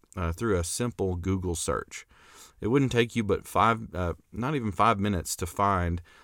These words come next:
that Christians throughout the centuries have believed, uh, how they define faith, and that they don't define faith as what the popular atheists do.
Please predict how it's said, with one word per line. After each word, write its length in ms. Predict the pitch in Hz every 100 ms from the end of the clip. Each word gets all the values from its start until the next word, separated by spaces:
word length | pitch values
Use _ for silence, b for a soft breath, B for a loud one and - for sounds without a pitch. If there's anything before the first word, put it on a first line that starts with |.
| b
that 140 | 95 -
Christians 500 | - 117 - 98 -
throughout 340 | 95 95 131
the 100 | 127
centuries 600 | - - 143 - 92 85
have 240 | 101 90 87
believed, 560 | 95 107 101 85 - b b b b
uh, 360 | 92 87 - 101 - - _ - _ - -
how 160 | 120 139
they 160 | 123
define 440 | 110 101 120 113 113
faith, 320 | - 71 -
and 140 | 98
that 180 | 101 98
they 160 | 104 113
don't 260 | 135 143
define 380 | 120 98 113 107
faith 320 | 90 113 104
as 280 | 92 92 - -
what 280 | 101 85
the 220 | 92 90 85
popular 440 | 95 92 85 76
atheists 340 | 135 104 -
do. 140 | -